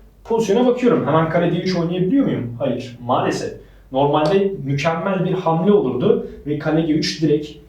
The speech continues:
e, son darbeyle maçı bize kazandırırdı. Ancak siyah fil kontrol ettiği için basitçe bunu oynayamıyoruz. Peki, kale E bir oynayarak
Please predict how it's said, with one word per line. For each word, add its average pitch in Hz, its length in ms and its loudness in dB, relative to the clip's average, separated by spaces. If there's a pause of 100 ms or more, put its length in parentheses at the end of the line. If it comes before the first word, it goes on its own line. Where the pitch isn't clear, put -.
(260)
e, 117 520 0
son 175 420 -2
darbeyle 135 840 2
maçı 135 280 -4
bize 135 200 0
kazandırırdı. 147 840 0 (240)
Ancak 147 300 0
siyah 160 360 0
fil 151 140 -4
kontrol 143 300 -2
ettiği 139 280 0
için 170 360 -6 (100)
basitçe 143 440 -6
bunu 135 200 -2
oynayamıyoruz. 131 720 -6 (360)
Peki, - 460 0 (1000)
kale 151 240 2
E 151 380 2
bir 247 200 2
oynayarak 151 840 0